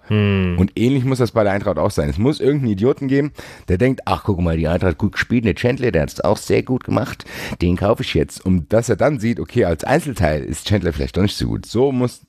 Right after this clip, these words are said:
Speaker 2: die Eintracht muss halt die Leute ein bisschen verarschen. Aber irgendwie funktioniert das nicht. Ich hatte so Hoffnung, weil das die Verantwortlichen letzten Sommer schon gesagt haben, wir müssen Ablösen generieren.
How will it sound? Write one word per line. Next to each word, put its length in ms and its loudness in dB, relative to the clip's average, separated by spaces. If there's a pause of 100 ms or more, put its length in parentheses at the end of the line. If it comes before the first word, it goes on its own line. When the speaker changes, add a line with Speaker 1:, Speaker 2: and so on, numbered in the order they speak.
Speaker 2:
die 100 2
Eintracht 220 2
muss 180 -2
halt 180 2
die 60 -2
Leute 180 2
ein 40 2
bisschen 180 0
verarschen. 380 0 (1040)
Aber 220 2
irgendwie 240 2
funktioniert 600 0
das 200 0
nicht. 220 -2
Ich 160 -6
hatte 240 2
so 240 0
Hoffnung, 400 -2
weil 140 0
das 160 -12
die 100 -2
Verantwortlichen 760 0
letzten 300 0
Sommer 220 2
schon 160 -4
gesagt 320 0
haben, 100 2
wir 80 0
müssen 240 -2
Ablösen 400 0
generieren. 400 2